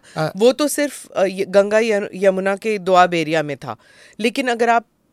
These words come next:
Speaker 2: इस तरफ और eastern आ जाएं, अ, Sonoli किस तरफ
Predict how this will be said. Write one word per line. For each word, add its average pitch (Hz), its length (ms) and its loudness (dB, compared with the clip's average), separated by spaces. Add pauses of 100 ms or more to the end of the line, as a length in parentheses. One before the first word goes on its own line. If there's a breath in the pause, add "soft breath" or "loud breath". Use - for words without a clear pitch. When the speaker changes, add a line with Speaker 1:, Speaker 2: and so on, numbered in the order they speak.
(440)
Speaker 2:
इस 208 200 -4
तरफ 226 280 0
और 202 340 6 (120)
eastern 226 440 -4
आ 147 200 -4
जाएं, 143 360 -6 (460 soft breath)
अ, 165 480 -4 (280)
Sonoli 226 480 0
किस 240 200 -8
तरफ 185 200 -2